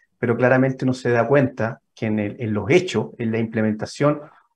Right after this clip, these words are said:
obviamente sí, no, no es indiferente, y yo creo que no tiene que ser indiferente, ¿eh? No estoy diciendo que sea bueno o malo,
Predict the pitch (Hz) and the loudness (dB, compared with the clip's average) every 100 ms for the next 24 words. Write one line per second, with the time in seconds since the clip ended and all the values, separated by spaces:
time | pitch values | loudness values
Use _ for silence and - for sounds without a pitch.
0 | _ 135 143 123 127 139 143 143 - - | _ 2 4 4 4 2 0 -2 -2 -8
1 | - 135 143 143 135 127 127 131 139 143 | -6 -2 0 -2 0 0 2 2 2 4
2 | 160 143 131 131 160 151 - 160 - 139 | 2 0 0 2 2 0 -4 -6 0 4
3 | 175 190 190 165 165 165 175 180 185 190 | 6 6 6 4 2 2 2 2 0 -2
4 | 208 - - - 135 - _ 127 147 143 | -2 -2 -2 -4 -6 -8 _ -4 -2 0
5 | 160 147 147 147 143 143 156 170 110 | 0 0 2 4 4 4 4 4 0